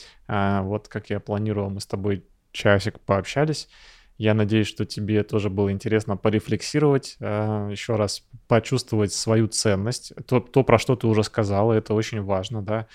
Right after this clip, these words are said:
почувствовать свою ценность, э, в, э, области, э, построения своей карьеры, своего личного бренда. Это крайне важный момент.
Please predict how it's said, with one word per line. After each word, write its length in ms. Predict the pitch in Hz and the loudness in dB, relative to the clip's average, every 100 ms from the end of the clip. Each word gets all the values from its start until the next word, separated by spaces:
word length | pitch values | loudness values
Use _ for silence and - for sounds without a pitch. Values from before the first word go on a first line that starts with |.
| - _ | -20 _
почувствовать 500 | - 101 113 - 104 | -6 -6 -6 -4 -4
свою 240 | - - 101 | -4 -4 -4
ценность, 500 | - 131 127 110 - | -2 -2 -2 -4 -6
э, 240 | 101 101 107 | -4 -4 -4
в, 340 | 104 101 104 | -8 -6 0
э, 560 | 107 104 104 - 107 101 - | 2 2 -4 -6 -4 -4 0
области, 600 | 117 120 107 - 110 95 - - - _ _ | 0 2 0 0 -6 -6 -10 -20 -20 _ _
э, 280 | - 104 98 - | 0 2 0 -2
построения 480 | 117 - 113 120 110 | -4 2 2 4 2
своей 260 | - 113 | 2 2
карьеры, 420 | 110 107 101 120 123 | 4 2 2 2 2
своего 260 | - 101 | -2 -2
личного 280 | 104 - 104 | -2 -4 -4
бренда. 280 | 104 131 117 | 0 2 0
Это 140 | - | -2
крайне 500 | - - 110 117 117 | -10 -2 4 6 4
важный 480 | 101 104 107 113 98 _ _ _ _ _ _ - | 4 2 2 -2 -4 _ _ _ _ _ _ 0
момент. 480 | 110 107 101 - | 2 4 2 -2